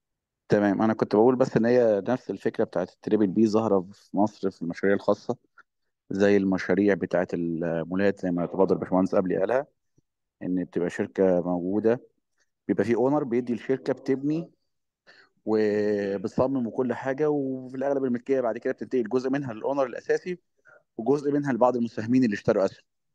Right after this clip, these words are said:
كذلك برضو في الأراضي الزراعية، استصلاح الأراضي في مصر في أماكن كتيرة دلوقتي بقى شغال بنفس الفكرة، الأونر ما بيبقاش أصلا الحكومة، بتبقى شركة اشترت من الحكومة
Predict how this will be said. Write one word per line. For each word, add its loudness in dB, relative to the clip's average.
كذلك 0
برضو -4
في -4
الأراضي -2
الزراعية، -4
استصلاح -4
الأراضي 4
في -8
مصر -2
في -10
أماكن -4
كتيرة 0
دلوقتي 0
بقى -2
شغال 0
بنفس -2
الفكرة، -4
الأونر -2
ما 0
بيبقاش -2
أصلا -4
الحكومة، -2
بتبقى -2
شركة 0
اشترت -2
من 0
الحكومة -2